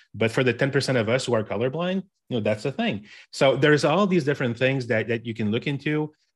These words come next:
um, in terms of how colors are being leveraged, uh, how, um, how you can use your content without that mouse, how, uh, logical the, the order, the, the ordering of the content is, how technical the actual copy is.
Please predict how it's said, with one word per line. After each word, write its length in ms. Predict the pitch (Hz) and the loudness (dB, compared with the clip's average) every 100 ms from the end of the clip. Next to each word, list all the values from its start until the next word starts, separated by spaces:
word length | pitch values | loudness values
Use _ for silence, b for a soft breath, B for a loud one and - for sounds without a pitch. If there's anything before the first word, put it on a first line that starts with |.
| - | -4
um, 560 | 101 101 98 95 98 101 | 0 2 0 -2 -4 -4
in 160 | 123 | -4
terms 340 | 113 127 127 117 | 0 0 2 0
of 100 | 107 | 0
how 220 | 117 120 | 0 0
colors 340 | - 117 120 | 0 0 0
are 100 | 120 | 0
being 260 | 110 110 110 | -4 -4 -4
leveraged, 640 | 104 127 135 180 185 170 - _ _ - | -2 -2 -2 -2 -4 -8 -16 _ _ -10
uh, 160 | 95 98 | -6 -2
how, 480 | 113 117 117 123 117 | 2 2 4 2 0
um, 480 | 110 104 101 101 101 | 0 0 0 -4 -10
how 460 | - 135 120 110 _ _ _ - | -4 0 0 -2 _ _ _ -8
you 160 | 127 | -6
can 220 | 127 127 123 | -2 -2 0
use 180 | 127 | 0
your 80 | 123 | -2
content 340 | 123 120 120 117 | -4 -4 -4 -4
without 280 | 107 104 | -4 -4
that 240 | 104 98 - | -4 -6 -6
mouse, 400 | 139 151 156 - B B _ - | -4 -4 -4 -8 B B _ -2
how, 520 | 127 127 127 123 127 | 2 4 4 2 0
uh, 420 | 123 113 110 107 110 | 2 4 4 4 2
logical 960 | 113 123 143 131 131 131 117 113 117 107 | 2 2 2 0 -2 0 2 2 -2 -4
the, 400 | 113 107 104 101 107 _ _ _ | -4 -4 -4 -8 -16 _ _ _
the 120 | 120 | 2
order, 260 | 123 127 123 | 2 4 2
the, 180 | 120 113 | 0 0
the 140 | 117 | 0
ordering 320 | 139 131 143 | 0 0 -4
of 80 | 120 | -4
the 80 | 107 | -4
content 480 | - 117 139 143 143 | -6 -6 -2 -2 -2
is, 340 | 156 165 151 b _ _ | 0 0 -2 b _ _
how 140 | 120 127 | 0 0
technical 800 | 127 - 208 202 143 123 113 113 | -2 -4 -2 0 0 0 0 0
the 160 | 117 | 0
actual 400 | 117 117 - 113 | 0 0 -6 -8
copy 520 | 110 - 220 - 113 85 | -6 -6 -6 -4 -4 -4
is. 280 | 82 117 | -6 -10